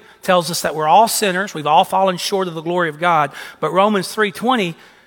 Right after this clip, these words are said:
on the same token, reminds us, "Therefore, no one will be declared righteous in God's sight by the works of the law. Rather, through the law that we become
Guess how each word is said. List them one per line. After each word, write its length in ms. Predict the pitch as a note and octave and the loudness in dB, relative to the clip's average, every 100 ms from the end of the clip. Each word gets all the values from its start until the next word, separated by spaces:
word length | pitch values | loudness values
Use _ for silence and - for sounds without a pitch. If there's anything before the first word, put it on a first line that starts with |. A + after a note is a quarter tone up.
| _ - - | _ -8 -2
on 120 | F3 | -2
the 80 | D#3+ | -2
same 420 | - G#3+ G#3 F#3 | 0 0 0 -2
token, 640 | - A3 A3 A3 D#3+ D#3 | -2 2 2 0 -10 -6
reminds 500 | D#3+ E3 F3 E3 C#3+ | -2 2 2 2 -4
us, 180 | C#3+ - | -4 -4
"Therefore, 600 | E3 F3 - E3 D3 C#3 - - - | -2 -4 -2 -2 -2 -4 -10 -20 -10
no 300 | D#3 G#3+ C4 | 2 4 4
one 220 | G3+ E3 | 2 0
will 80 | D#3 | -4
be 120 | E3 | -6
declared 380 | D3+ - D#3 C#3+ | -8 -6 -6 -2
righteous 520 | C#3 C#3+ - C#3 - | -2 -2 -4 -10 -10
in 100 | C#3 | -4
God's 280 | C#3 C3+ - | -2 -2 0
sight 280 | C#3 C#3+ | 0 0
by 160 | C#3 C3 | 0 -2
the 100 | B2+ | -4
works 540 | C3 D#3+ F#3+ G#3 - | 2 4 4 2 -4
of 120 | F#3 E3 | -6 -2
the 80 | |
law. 480 | F3 D3 A#2+ A2 A2+ - - - | 2 2 2 -2 -6 -12 -20 -12
Rather, 420 | C3+ D#3 E3+ F3 | -2 0 2 -2
through 220 | D#3+ F#3+ | -2 -2
the 120 | E3+ D#3 | -2 -2
law 380 | D#3 E3 F3 | 2 4 4
that 160 | E3 C#3 | 2 -4
we 340 | D#3+ F3 F3+ - - _ - | -4 -2 -4 -6 -20 _ -8
become 680 | D3 - F#3+ D#3+ C3+ C3+ | -8 -2 0 0 -2 -6